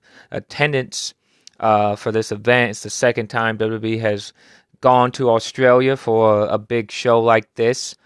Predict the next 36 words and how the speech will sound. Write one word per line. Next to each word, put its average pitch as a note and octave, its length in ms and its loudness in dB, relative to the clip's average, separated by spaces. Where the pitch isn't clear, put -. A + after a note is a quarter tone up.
Um, G2 580 -2
I A#2 100 -12
believe B2 280 -2
it's A2 140 -10
the G#2 60 -6
first A#2+ 300 -2
Elimination A2 460 -6
Chamber A2+ 380 -6
taking A2 380 -10
place - 760 -4
in D3 160 -2
Australia. C3 720 0
Um, G2+ 540 -6
W A2 200 -4
W A2 220 -2
E's G#2+ 260 -12
there A#2 280 2
right G#2+ 160 2
now A2+ 240 2
doing G#2+ 340 -4
media. A2+ 420 2
You're G#2+ 140 -2
gonna G#2+ 140 -2
see G#2+ 180 -10
Rhea A2 240 -2
Ripley A2 400 -2
all B2+ 280 4
over A2+ 320 4
social A2 400 -4
media G#2 480 -2
because G#2 260 -4
this G#2+ 160 -8
is G2+ 100 -12
Rhea G#2+ 180 -2
Ripley's G#2+ 420 -6
homecoming. G2+ 760 -6